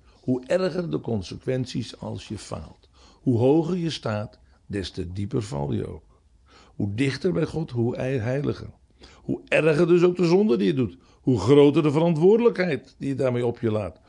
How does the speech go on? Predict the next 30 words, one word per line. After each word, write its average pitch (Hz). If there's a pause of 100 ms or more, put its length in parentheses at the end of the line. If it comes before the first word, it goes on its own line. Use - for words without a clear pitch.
(160)
Hoe 139
ernstiger 170
ook 151
Gods -
tuchtiging. 180 (1700)
En 180
dat 185
is 175
voor 170
ons 175
ook 214
zo, 202
als 170
we 180
in 185
ons 175
priesterschap 175
zondigen, 98
is 180
heel 220
wat 190
anders 131
dan 127
wanneer 127
ik 139
op 127
mijn 127
dagelijks 135
werk 202
zondig. -